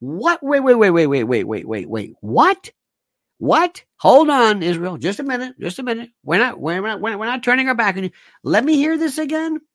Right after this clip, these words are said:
That's what we're doing right now. And I'm telling you, and that's why I'm listening to this. I don't know what this was, this cackle fest.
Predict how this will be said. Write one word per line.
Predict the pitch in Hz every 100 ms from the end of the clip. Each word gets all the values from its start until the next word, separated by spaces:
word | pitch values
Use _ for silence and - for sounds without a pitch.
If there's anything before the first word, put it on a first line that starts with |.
| _ _ -
That's | - 170 -
what | 233
we're |
doing | 220 226 220
right | 233
now. | 254 277 - _ _ _ _ _ _ _ _ _ _ _ _ _ _ _ _ _ _ _ _ _ _ _ _ _ _ _ _ _ _ -
And | 220 226
I'm | - 220 233
telling | 208 - - 277 269 233
you, | 180 110 - -
and | 208
that's | 226 -
why | 220
I'm | 214
listening | 254 262 233
to | 208
this. | 185 190 180 - _ _ _ _ _ _ _ _ _ _ _ -
I | 254
don't | 233
know | 180
what | 190 240
this | 220 -
was, | 160 139
this | 151 -
cackle | - 220 233 240 208
fest. | - 139 127 170 - -